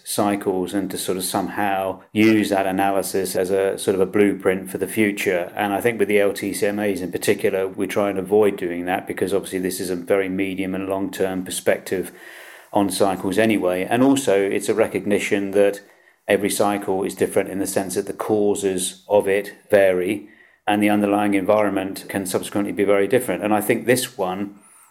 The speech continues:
more than anything, is very different because of the state of the global economy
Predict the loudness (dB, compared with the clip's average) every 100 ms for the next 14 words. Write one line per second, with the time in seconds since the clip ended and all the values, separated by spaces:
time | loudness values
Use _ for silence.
0 | -12 2 4 4 4 2 0 -2 -2 0
1 | 0 2 0 0 -2 -4 -6 -6 -4 -2
2 | -2 0 -2 -4 -16 -6 -4 0 0 0
3 | -2 -4 0 0 0 -2 -2 -2 -2 -4
4 | -6 -8